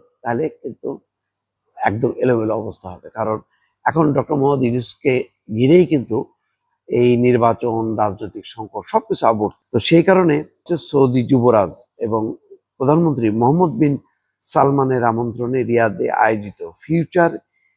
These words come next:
ইনভেস্টমেন্ট ইনিশিয়েটিভ সম্মেলনে যোগ দেওয়ার কথা ছিল তার। আগামী সাতাশ থেকে তিরিশে অক্টোবর পর্যন্ত এই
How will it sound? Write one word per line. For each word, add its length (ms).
ইনভেস্টমেন্ট 720
ইনিশিয়েটিভ 720
সম্মেলনে 600
যোগ 260
দেওয়ার 180
কথা 240
ছিল 180
তার। 220
আগামী 380
সাতাশ 520
থেকে 180
তিরিশে 360
অক্টোবর 340
পর্যন্ত 380
এই 220